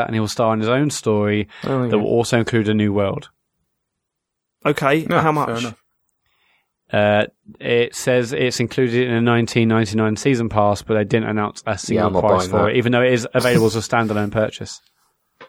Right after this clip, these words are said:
Speaker 3: Okay, fair enough. I'm close to buying that game, not because I want to buy it at all. I don't want to play it, but it's on kids' T V constantly.
Speaker 4: Mm.
Speaker 3: And,
Speaker 2: It's
Speaker 3: uh,
Speaker 2: all right,
Speaker 3: and
Speaker 2: but
Speaker 3: we finished Mario Odyssey.
Speaker 2: you saw how annoying it was when we were up at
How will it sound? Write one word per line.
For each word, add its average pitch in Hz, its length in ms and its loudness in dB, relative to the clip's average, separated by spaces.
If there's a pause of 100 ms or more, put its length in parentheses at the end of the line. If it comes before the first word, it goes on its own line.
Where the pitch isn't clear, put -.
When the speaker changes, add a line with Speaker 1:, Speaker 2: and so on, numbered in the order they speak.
(200)
Speaker 3:
Okay, 131 280 2
fair 131 240 0
enough. 131 240 0
I'm 151 120 0
close 165 300 -2
to - 80 -2
buying 175 240 0
that 151 160 -2
game, 156 400 0
not 160 240 0
because 156 240 -4
I 151 60 2
want 156 180 0
to 151 60 -6
buy 147 300 -2
it - 100 -6
at 139 320 -4
all. 135 320 -2
I 139 60 -2
don't 135 200 -2
want 131 160 -6
to - 60 -12
play 131 320 2
it, - 100 -4 (380)
but 131 100 4
it's 120 240 2
on 131 400 0
kids' - 300 -6
T 131 180 -2
V 123 280 -4
constantly. - 800 -4
Speaker 4:
Mm. 98 220 0 (320)
Speaker 3:
And, 117 380 -2
Speaker 2:
It's 117 100 4
Speaker 3:
uh, 117 120 4
Speaker 2:
all 117 140 4
right, 120 140 2
Speaker 3:
and 117 140 2
Speaker 2:
but 117 200 2
Speaker 3:
we 127 120 0
finished 123 480 -4
Mario 117 320 0
Odyssey. 120 180 -2
Speaker 2:
you 131 80 0
saw 143 240 2
how 120 240 0
annoying 120 380 2
it 107 100 -4
was 104 240 0
when 104 100 -4
we 104 140 -2
were 107 80 0
up 104 180 -2
at 104 140 0